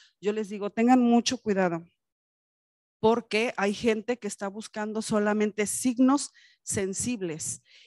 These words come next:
y se puede, la línea es tan delgada que se puede caer en el espiritismo. Hay gente que dice, "Bueno, si fulanito t-, puede ver a los difuntos, voy y le pregunto dónde está mi mamá. Voy y le pregunto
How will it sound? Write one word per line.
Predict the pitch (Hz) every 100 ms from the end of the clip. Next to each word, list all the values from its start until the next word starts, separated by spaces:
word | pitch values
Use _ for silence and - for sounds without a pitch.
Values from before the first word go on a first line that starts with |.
| _
y | 101
se | -
puede, | 202 - 220 -
la | 220 202
línea | 214 240 277
es | -
tan | 254 254
delgada | 262 226 226 220 233
que | 208
se | -
puede | - 214 220
caer | - 202 185 202 214 208 _ _
en | 208 196
el | 185
espiritismo. | 185 - - 190 190 - 220 - 185 156 - _ _ - - -
Hay | 214
gente | 240 240 254
que | 226 208
dice, | 202 - 180
"Bueno, | 220 226 180 156
si | - 214
fulanito | 202 202 196 226 311
t-, | - -
puede | - 226 247
ver | 233
a | 240
los | 226 190
difuntos, | 180 - 220 202 277 -
voy | 185 180 226 254
y | 285
le | 214
pregunto | 196 190 202 214 240
dónde | 214 214 214
está | - 214
mi | 214
mamá. | 208 170 175 - _ _ _ _ _ _ _ _ _
Voy | 202 226
y |
le | 247 214
pregunto | 202 190 190 214 214 254 269